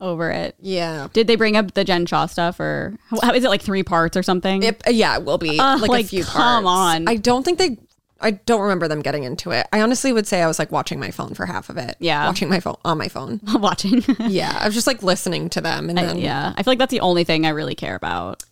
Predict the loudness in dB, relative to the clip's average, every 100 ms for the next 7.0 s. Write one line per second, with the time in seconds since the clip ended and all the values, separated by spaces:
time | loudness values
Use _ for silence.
0 | -10 -8 -4 -2 0 -2 -2 0 2 0
1 | 0 -2 -4 -4 -4 -6 -6 -6 -6 -6
2 | -8 -10 -10 -12 -12 _ _ _ _ _
3 | -4 -2 -2 -4 -6 -6 -8 -6 -2 0
4 | 0 0 0 2 0 0 -4 -2 0 0
5 | 0 -2 -4 -10 _ _ -20 -16 -14 -6
6 | -2 -2 -2 -4 -6 -2 -2 4 4 4